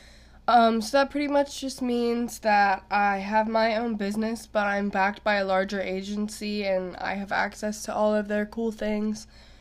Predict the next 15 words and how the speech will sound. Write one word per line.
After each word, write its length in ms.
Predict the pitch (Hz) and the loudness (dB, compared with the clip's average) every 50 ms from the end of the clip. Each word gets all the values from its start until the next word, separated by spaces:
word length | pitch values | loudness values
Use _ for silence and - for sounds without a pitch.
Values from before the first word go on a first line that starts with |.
| - - - - - | -20 -20 -20 -14 -8
So 140 | - 294 | -4 -2
it's 100 | 311 277 | -2 0
really 240 | 330 359 392 403 381 | 0 0 2 2 2
fun. 300 | 370 392 392 381 294 226 | 0 2 2 2 2 2
It's 480 | - 220 226 214 214 - - - - - - - - | 0 -2 -4 -4 -6 -8 -12 -16 -16 -20 -20 -10 -6
a 80 | - 220 | -4 -2
really 260 | 226 233 226 233 233 | -2 -2 -2 -2 -4
cool 140 | 214 - 247 | -4 -2 2
opportunity, 720 | 220 220 220 226 233 220 220 - 214 202 208 208 208 208 | 2 4 2 2 0 -6 -4 -4 -2 -2 -2 -2 -2 -2
and 100 | 208 202 | 0 0
I'm 160 | 190 190 190 | -2 -2 0
very 220 | 185 185 185 185 185 | 2 2 2 2 0
thankful 400 | - 196 190 185 185 - 214 214 | -4 -6 -6 -6 -8 -10 -12 -12
for 280 | 214 - 220 226 247 | -10 -8 -4 -2 0
it. 160 | 269 277 - | 0 0 0